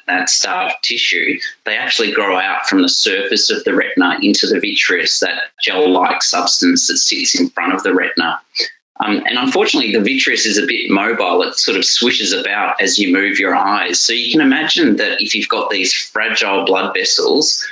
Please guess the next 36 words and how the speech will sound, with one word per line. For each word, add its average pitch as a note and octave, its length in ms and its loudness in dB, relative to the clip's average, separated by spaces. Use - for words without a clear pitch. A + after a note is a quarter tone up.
projecting B2 640 -2
into G2+ 280 0
this G2 220 0
mobile G2 600 0
jelly, B2+ 500 -2
that G#2+ 140 -4
they A2 140 -2
might A2 300 0
be G#2+ 140 -2
prone G2 460 0
to F#2+ 380 0
breaking G2+ 720 0
as F#2 200 0
the G2 100 0
eye F#2+ 220 0
moves F2+ 240 2
about D3+ 420 -2
and, F#2+ 220 2
and G2+ 140 2
then F#2+ 260 -2
bleeding F#2 500 0
into F2+ 240 0
the F#2 80 0
vitreous. - 800 -2
And C3+ 220 -2
of C3 60 -4
course, C3 340 0
blood B2 380 0
in G#2 120 -2
front A#2 360 -2
of G#2+ 100 -2
the G2+ 120 -2
retina G#2+ 400 0
in G2 120 2
the G2 100 4
vitreous - 600 -2